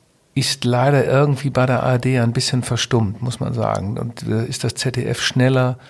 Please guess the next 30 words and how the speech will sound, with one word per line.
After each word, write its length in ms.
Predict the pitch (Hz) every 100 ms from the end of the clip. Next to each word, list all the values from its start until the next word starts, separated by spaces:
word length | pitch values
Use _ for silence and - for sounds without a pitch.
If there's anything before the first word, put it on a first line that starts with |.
| - - - -
jünger, 680 | 113 107 120 135 135 131 127
moderner, 920 | 113 110 110 117 117 120 127 127 127 -
auch 200 | - -
in 180 | 135 120
der 200 | 117 127
Aufbereitung 1000 | 135 - 123 113 117 127 117 120 123 - - - - - -
von 340 | - - 123 120
neuen 320 | 120 127 123
Formaten 640 | - 120 113 110 117 117
zu 140 | 104 113
sagen, 400 | 113 107 117 117
was 280 | 120 - -
kann 220 | - 123
Fernsehen 460 | - 127 123 120 113
vielleicht 340 | 123 113 -
sonst 240 | 117 123
noch 120 | 123 117
leisten? 480 | 110 107 - 107 -
Ist 140 | 127
es 120 | 127 131
immer 140 | 123
die 100 | 117
gleiche 360 | 113 113 135 120
Erzählform? 800 | 113 - 131 139 - 127 123 120
Wie 80 | 127
können 320 | - 131 117
wir 160 | 110
irgendwie 260 | 107 120 113
es 100 | 113
schaffen, 340 | - 120 127